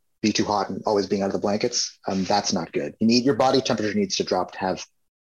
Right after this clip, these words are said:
good quality sleep. Um, in terms of medications, you know, sleep docs are the least likely to prescribe them because we always want to have more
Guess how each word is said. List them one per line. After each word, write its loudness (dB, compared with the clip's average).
good -2
quality -2
sleep. -6
Um, 2
in 2
terms 4
of 4
medications, 2
you 4
know, 2
sleep 2
docs 2
are 2
the 0
least -2
likely 2
to 0
prescribe -2
them -2
because -2
we 2
always 0
want -2
to 0
have -2
more -2